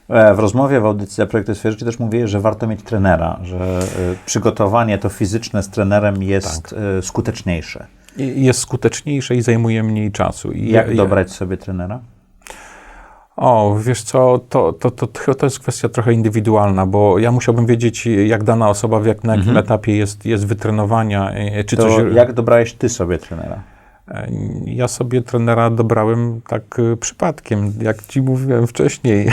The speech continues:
Speaker 2: <laughs>
Speaker 1: Mhm.
Speaker 2: ponieważ okazało się, że mój, e, partner biegowy, Andrzej Gądek,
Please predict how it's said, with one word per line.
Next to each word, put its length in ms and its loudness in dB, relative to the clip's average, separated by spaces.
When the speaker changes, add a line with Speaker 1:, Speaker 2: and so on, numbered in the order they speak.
Speaker 2:
<laughs> 80 -4
Speaker 1:
Mhm. 400 2
Speaker 2:
ponieważ 320 -2
okazało 340 2
się, 120 0
że 100 2
mój, 280 2
e, 60 -2
partner 360 0
biegowy, 540 0
Andrzej 320 -2
Gądek, 420 -2